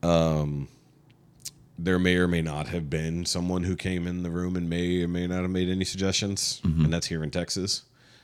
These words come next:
Speaker 1: You know, I can't confirm or deny anything along those lines, but I would see that it might have been a reality.
Speaker 2: Mm-hmm.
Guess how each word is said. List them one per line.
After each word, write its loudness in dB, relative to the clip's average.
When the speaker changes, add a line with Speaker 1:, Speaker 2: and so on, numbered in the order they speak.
Speaker 1:
You 0
know, 2
I 0
can't -2
confirm 0
or 0
deny -2
anything -4
along -2
those -2
lines, -4
but -4
I -6
would -8
see -2
that -4
it -10
might -6
have -6
been -2
a -4
reality. -2
Speaker 2:
Mm-hmm. 2